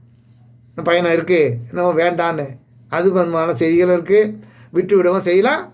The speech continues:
விரும்பினால் நோன்பு நோற்கவும் செய்யலாம், இல்லையா? அப்படியே விட இருக்கு. இது அவங்கவங்க சாய்ஸ். ஒவ்வொருவரும் தங்களுக்கு இயலும்னா நோன்பு நோருங்க,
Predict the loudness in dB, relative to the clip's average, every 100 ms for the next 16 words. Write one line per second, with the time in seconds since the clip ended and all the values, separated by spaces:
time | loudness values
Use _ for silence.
0 | _ 0 2 2 0 0 0 0 2 2
1 | 2 2 0 2 0 0 -4 -12 -20 _
2 | _ _ -20 -6 -2 -2 0 2 2 2
3 | 2 0 0 -4 -4 -2 0 0 0 0
4 | 0 0 -2 0 0 -2 -4 -14 -20 -20
5 | -20 -20 _ -20 -20 _ -20 -20 -20 -2
6 | 2 4 4 4 2 0 -4 -2 -2 0
7 | 0 0 0 0 -2 -4 -6 -2 0 2
8 | 2 2 -2